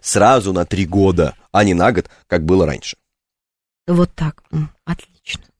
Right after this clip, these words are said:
Speaker 1: А,
Speaker 2: Прекрасно.
Speaker 1: также, а, будет действовать интернет-регистрация на все рейсы,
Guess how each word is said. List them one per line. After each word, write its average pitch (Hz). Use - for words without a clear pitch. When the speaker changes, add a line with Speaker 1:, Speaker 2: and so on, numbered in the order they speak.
Speaker 1:
А, -
Speaker 2:
Прекрасно. 175
Speaker 1:
также, 160
а, 104
будет 104
действовать 101
интернет-регистрация 98
на 90
все 90
рейсы, 85